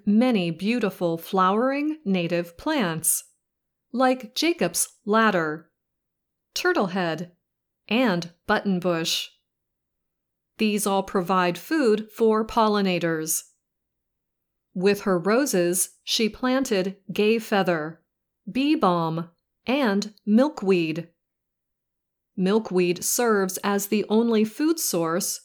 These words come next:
for monarch butterfly caterpillars, she writes. In the autumn,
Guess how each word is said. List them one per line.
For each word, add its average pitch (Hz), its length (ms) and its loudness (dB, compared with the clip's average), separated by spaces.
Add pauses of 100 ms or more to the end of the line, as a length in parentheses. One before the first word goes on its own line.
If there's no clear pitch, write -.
for 226 300 2
monarch 247 520 0
butterfly 202 600 -2
caterpillars, 208 1000 -2 (160)
she - 240 -2
writes. 190 600 -2 (1600)
In 196 200 2
the 170 120 0
autumn, 196 600 0